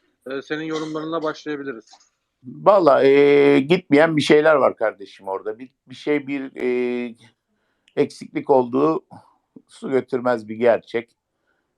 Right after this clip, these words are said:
Speaker 2: Bir şey var. E, bir şeyleri, e, her şeye herkes bir şeyler yazabilir, söyleyebilir ama ben geneline bakarım. Sonuç olarak genel olarak bir başarısızlığımız var. Bundan hepimizin ders alması gerektiğine inanıyorum. Bir şeyleri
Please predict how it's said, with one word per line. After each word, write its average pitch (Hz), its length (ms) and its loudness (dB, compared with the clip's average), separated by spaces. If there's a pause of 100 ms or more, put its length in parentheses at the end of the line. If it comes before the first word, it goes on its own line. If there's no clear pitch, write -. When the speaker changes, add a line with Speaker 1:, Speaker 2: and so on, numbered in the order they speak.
(220)
Speaker 2:
Bir - 80 -14
şey 113 320 0
var. 120 340 0 (260)
E, 98 320 -12
bir 117 60 -12
şeyleri, 107 540 -6 (600)
e, 78 560 -6
her 113 280 2
şeye 113 400 -2
herkes 110 360 -8
bir 101 60 -20
şeyler 113 280 -4
yazabilir, 110 520 -8
söyleyebilir 107 800 -10
ama 95 400 -6
ben 117 200 -4
geneline 113 520 -8
bakarım. 104 420 -12
Sonuç 113 400 -10
olarak 113 300 -4
genel 113 280 -4
olarak 113 240 -6
bir 110 140 -12
başarısızlığımız 107 960 -8
var. 95 220 0 (560)
Bundan 113 300 0
hepimizin 107 540 -4
ders 110 300 2
alması 98 400 -2
gerektiğine 87 560 -10
inanıyorum. 92 560 -12
Bir 104 40 -16
şeyleri 110 280 2